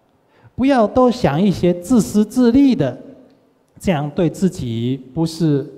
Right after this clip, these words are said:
有好处，对周围的人也有危害啊。你看，一个人起恶念，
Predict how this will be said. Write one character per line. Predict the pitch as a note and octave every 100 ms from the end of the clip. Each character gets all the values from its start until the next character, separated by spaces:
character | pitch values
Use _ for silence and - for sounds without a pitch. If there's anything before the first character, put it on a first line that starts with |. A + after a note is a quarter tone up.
| - -
有 | C#3 C#3+
好 | - B2 A2
处， | - F3 D3+ D3 - - _ _ _ _
对 | - D#3+
周 | - G3+
围 | G3 E3+ D3
的 | D3+
人 | C#3 A#2+ A2 A2 C3 C#3
也 | C3+ B2+
有 | C3 B2 B2
危 | A#2 A2
害 | C3 E3 D#3+ C3+
啊。 | B2+ C#3 C#3+ _ _ _ _ _ _ -
你 | D3
看， | E3+ E3
一 | B3
个 | C4+
人 | A3+ D#3 C3 A#2+ D#3+ - - -
起 | - - C3 C#3 - -
恶 | B3+ G#3
念， | A3 C#4 C4 G3